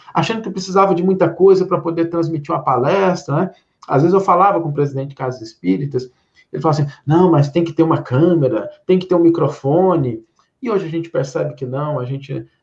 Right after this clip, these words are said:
na nossa casa, com a câmera do computador, do notebook, do celular, a gente consegue, porque não é a forma, é o conteúdo, né? A pessoa fala assim, "Não, mas eu tenho que preparar, me arrumar meu cabelo", né, tá? Não,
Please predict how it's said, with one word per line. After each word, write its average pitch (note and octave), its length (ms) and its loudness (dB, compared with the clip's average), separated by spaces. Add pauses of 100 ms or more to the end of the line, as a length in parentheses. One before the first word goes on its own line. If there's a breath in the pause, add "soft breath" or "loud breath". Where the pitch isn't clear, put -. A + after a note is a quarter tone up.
na C3 160 -2
nossa D3+ 260 0
casa, C3 560 2
com C3+ 120 -8
a C#3+ 80 -4
câmera D3 360 -4
do C3 120 -6
computador, C3 580 -2
do B2+ 80 0
notebook, C3 540 -4
do B2 80 -8
celular, C#3+ 760 0 (420)
a A2+ 80 -10
gente C#3 200 -4
consegue, E3 420 -4
porque F#3+ 460 -8
não D#3+ 180 0
é F#3 60 0
a F3+ 120 -2
forma, B2+ 880 -2
é B2 80 -4
o A#2+ 60 -2
conteúdo, B2+ 640 -6
né? C3+ 120 -12 (440)
A - 20 -12
pessoa F3 140 0
fala E3 140 0
assim, C#3+ 80 -2
"Não, E3+ 120 2
mas C#3+ 160 -2 (160 loud breath)
eu C#3+ 120 -2
tenho F3+ 160 0
que E3+ 60 -12
preparar, D#3+ 540 -2
me D3+ 80 0
arrumar C3+ 360 -2
meu D3 120 4
cabelo", D#3 720 4 (160 loud breath)
né, D#3 140 -2
tá? E3 280 -6 (240)
Não, G3 460 -20